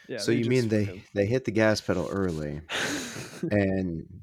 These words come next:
Speaker 2: and they kept the foot on the
Speaker 1: Kept
Speaker 2: gas
Speaker 1: the pressure
Speaker 2: pedal.
Speaker 1: on.
Speaker 2: And when things were working, they kept doing what was working.
Speaker 1: Yeah.
Speaker 2: And then, and then, and they didn't let up.
Speaker 1: And then they
Speaker 2: They
Speaker 1: won.
Speaker 2: didn't, didn't let up.
Speaker 1: <laughs>
Speaker 2: And then they got a, a W,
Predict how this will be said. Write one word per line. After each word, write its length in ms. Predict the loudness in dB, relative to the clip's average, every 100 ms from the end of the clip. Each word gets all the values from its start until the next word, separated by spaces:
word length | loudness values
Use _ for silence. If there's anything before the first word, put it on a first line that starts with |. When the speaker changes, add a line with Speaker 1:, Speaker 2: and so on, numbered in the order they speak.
| -8
Speaker 2:
and 340 | -4 -2 -2 -4
they 120 | -8
kept 460 | -6 -2 -2 -2 -6
the 100 | -6
foot 520 | -2 2 4 4 0 0
on 280 | 2 2
the 80 | 0
Speaker 1:
Kept 220 | 4 2
Speaker 2:
gas 40 | 4
Speaker 1:
the 80 | 2
pressure 400 | 2 2 2 2
Speaker 2:
pedal. 320 | 2 2 2
Speaker 1:
on. 60 | 2
Speaker 2:
And 120 | 0
when 120 | 0
things 300 | 0 0 2
were 100 | 2
working, 440 | 4 2 2 -2
they 80 | -2
kept 260 | 0 0 2
doing 240 | 0 -2
what 120 | -6
was 140 | -10 -12
working. 400 | -12 -12 -12 -4
Speaker 1:
Yeah. 300 | -2 -2 -2
Speaker 2:
And 200 | -4 -4
then, 240 | -4 -8 -10
and 120 | -8 -6
then, 220 | -4 -6 -4
and 100 | -4
they 100 | 0
didn't 340 | 0 0 -2
let 160 | -2 0
up. 160 | -2 -6 -8
Speaker 1:
And 120 | -4
then 140 | -2
they 60 | -2
Speaker 2:
They 40 | 0
Speaker 1:
won. 180 | 2 2
Speaker 2:
didn't, 300 | 2 -2 -6 _ _ _ _ _ _ -6
didn't 280 | -6 -6 -12 _
let 200 | -16 -12
up. 100 | -10 -10
Speaker 1:
<laughs> 680 | -8 -10 -10 -16 -16 _ -6
Speaker 2:
And 160 | -4
then 100 | -2
they 80 | -6
got 200 | -8 -10
a, 160 | -10 -12 -18 _ _ -12
a 40 |
W, 480 | -8 -8 -8 -10